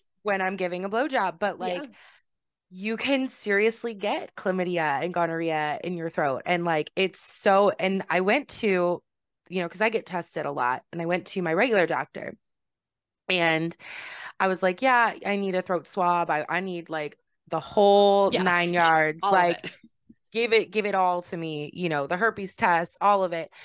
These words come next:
Speaker 1: And he, like, almost got in, like, an argument with me. And he was like, "No, like, I can't test you for that, um, because, like, the tests aren't accurate." And I'm like, "Uh, but, like, I'm a swinger."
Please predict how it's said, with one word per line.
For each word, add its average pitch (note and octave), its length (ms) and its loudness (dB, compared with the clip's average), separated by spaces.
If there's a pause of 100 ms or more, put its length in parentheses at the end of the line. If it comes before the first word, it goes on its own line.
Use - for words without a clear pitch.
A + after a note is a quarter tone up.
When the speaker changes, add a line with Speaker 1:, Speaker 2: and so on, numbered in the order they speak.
(400)
Speaker 1:
And A3 160 2
he, G#3+ 340 -4
like, B4+ 400 -4 (100)
almost G3 380 4
got F#3+ 200 4
in, F#3+ 60 -2
like, F#3 140 0
an F3 80 -2
argument A3+ 520 -2
with G#3+ 180 -2
me. G3+ 100 -2
And F#3+ 100 -4
he F#3+ 120 -6
was E3+ 200 -8
like, E3+ 200 -4
"No, G#3+ 340 4
like, G3+ 180 -2
I F3 120 -8
can't E3+ 280 -8
test G#3+ 380 -4
you G#3+ 100 0
for G#3 200 2
that, F#3+ 520 4 (460)
um, F3 380 4
because, F#3 400 -2
like, D#3 180 -2
the E3+ 80 -6
tests E3+ 320 -2
aren't D#3+ 180 -4
accurate." G3 560 0
And F3+ 140 -4
I'm E3+ 140 -2
like, D#3+ 320 -6 (1080)
"Uh, - 80 -8 (500)
but, G#3 320 2
like, G3 180 4
I'm G3 180 4
a F#3 80 2
swinger." E3+ 640 -6